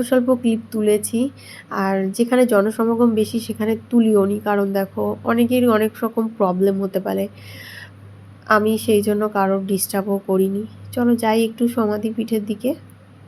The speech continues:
একটু দেখে নাও তোমরা, তোমরা সবটা পড়ে নিও, আমি দেখিয়ে দিচ্ছি। এই জায়গাটা বেশ ভালো লেগেছে, জুতো খুলে প্রবেশ করতে বলেছে। অনেকেই আছে ব্যানারগুলো দেখেও ইগনোর করে, আমি তাদের একদমই পছন্দ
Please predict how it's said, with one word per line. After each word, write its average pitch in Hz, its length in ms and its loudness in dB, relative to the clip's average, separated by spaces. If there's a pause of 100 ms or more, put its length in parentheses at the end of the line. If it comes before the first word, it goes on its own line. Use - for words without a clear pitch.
(920)
একটু 226 200 -2
দেখে 208 320 -2
নাও 220 200 -2
তোমরা, 233 340 0 (140)
তোমরা 320 200 4
সবটা 311 280 0 (140)
পড়ে 254 280 6
নিও, 262 240 2
আমি 254 200 4
দেখিয়ে 208 440 -2
দিচ্ছি। 226 400 -4 (560)
এই 262 160 6 (100)
জায়গাটা 254 320 4
বেশ 240 220 4
ভালো 185 240 0
লেগেছে, 226 380 2
জুতো 214 300 -2
খুলে 226 200 0
প্রবেশ 208 340 0
করতে 214 240 -2
বলেছে। 220 360 0 (520)
অনেকেই 220 540 4
আছে 208 300 2 (680)
ব্যানারগুলো 220 500 0
দেখেও 190 460 0 (300)
ইগনোর 208 360 -2
করে, 196 280 -2 (520)
আমি 214 180 -2
তাদের 208 220 0 (140)
একদমই 196 460 -2
পছন্দ 208 300 -2